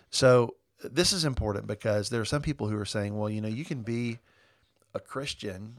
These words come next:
walk with Christ, and pursue a transgender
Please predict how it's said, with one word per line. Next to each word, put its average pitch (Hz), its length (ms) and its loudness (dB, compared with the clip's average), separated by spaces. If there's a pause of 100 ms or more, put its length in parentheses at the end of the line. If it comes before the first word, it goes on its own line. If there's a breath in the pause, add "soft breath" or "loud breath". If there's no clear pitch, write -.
walk 113 340 -2
with 104 140 -12
Christ, 113 640 -8 (680 soft breath)
and 120 520 0 (100)
pursue 113 540 -2
a 107 60 -6
transgender 101 880 -6